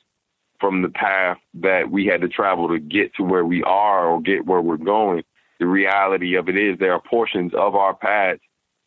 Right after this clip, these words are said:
um, and all of it to a certain extent that will still kinda live on,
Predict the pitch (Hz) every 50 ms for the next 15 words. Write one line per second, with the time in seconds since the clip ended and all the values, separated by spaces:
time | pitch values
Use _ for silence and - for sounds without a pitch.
0 | - - 90 90 90 90 90 90 87 87 92 92 90 - - 92 104 120 127 120
1 | 101 87 95 92 - _ - 101 92 - - 117 117 107 92 95 90 90 - -
2 | 98 92 90 78 - - 92 92 85 78 - 90 95 92 - - - 107 107 107
3 | 101 - - 98 92 92 85 82 85 87 95 107 110 104 90 98 107 117 110 98
4 | 87 82